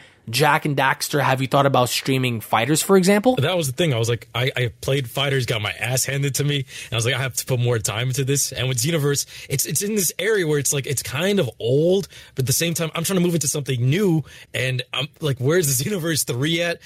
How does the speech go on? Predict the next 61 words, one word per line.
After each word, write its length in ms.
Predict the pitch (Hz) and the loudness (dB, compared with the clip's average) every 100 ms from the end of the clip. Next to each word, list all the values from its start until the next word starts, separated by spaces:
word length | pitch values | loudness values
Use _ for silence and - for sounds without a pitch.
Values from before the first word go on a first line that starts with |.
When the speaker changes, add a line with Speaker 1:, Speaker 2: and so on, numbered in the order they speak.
| - - | -12 -4
Speaker 2:
So 80 | |
that's 220 | 160 190 220 | -2 -2 0
why 100 | 208 | 0
I've 120 | 156 | 2
been 140 | 185 | 0
in 120 | 175 | 2
a 40 | 160 | 2
very 280 | 147 170 156 | 2 0 0
confused 360 | 139 131 156 | -2 -2 -2
place 180 | - 156 | 0 0
with 120 | 160 | 2
that, 340 | 151 147 - 175 | 2 -2 -2 0
and 120 | 147 | 0
I 60 | 143 | 0
haven't 160 | 143 | -2
made 160 | 139 135 | 0 0
any 100 | 120 | -2
movements 500 | 110 131 143 139 - - - - | -2 0 0 0 -4 -12 -14 -6
because 320 | 131 135 113 - _ _ _ _ - | -4 -4 -6 -18 _ _ _ _ -4
it's 160 | 127 | -2
so 180 | - 214 | 0 0
old 380 | 240 180 160 151 131 | 2 2 2 0 -2
that 240 | 147 - _ _ | -4 -4 _ _
I, 140 | 139 131 - | -6 -6 -4
me 200 | 147 170 | 0 0
trying 180 | 170 185 | 2 2
to 60 | 170 | 2
move 120 | 170 | 2
into 160 | 160 | 0
a 40 | 143 | 0
new 300 | 131 147 170 | 0 0 0
thing 280 | - 147 165 | 0 0 2
right 180 | 170 | 0
now 280 | 160 170 170 | 2 0 0
is 160 | 147 127 | 0 -2
gonna 180 | 156 151 | -2 -2
kinda 300 | 135 143 120 | -2 -2 -2
hinder 280 | 131 147 | -4 -2
me. 200 | 165 170 143 - - | 0 -2 -4 -12 -6
And 100 | 135 | -4
I 60 | 156 | 0
realized 480 | 220 240 185 170 - - | 2 4 2 0 -8 -4
the 80 | 156 | 0
reason 260 | 226 214 | 0 0
why 200 | 156 175 | 0 0
I 40 | 175 | 0
even 200 | 185 170 | 0 0
became, 400 | 165 170 170 170 165 | 0 0 0 -2 -2
like, 240 | 147 - _ | -4 -4 _
really 260 | 151 165 147 | -2 0 2
known 300 | 131 156 160 | 0 0 0
for 160 | 165 | -2
these 160 | 143 156 | 0 0
older 180 | 185 160 | 0 0
games 220 | 151 135 | 0 -2
in 60 | |
the 20 | 127 | -2
first 180 | 226 | -2
place 220 | - 165 131 | 0 -2 0
is 80 | |
because 260 | 135 151 | -2 -2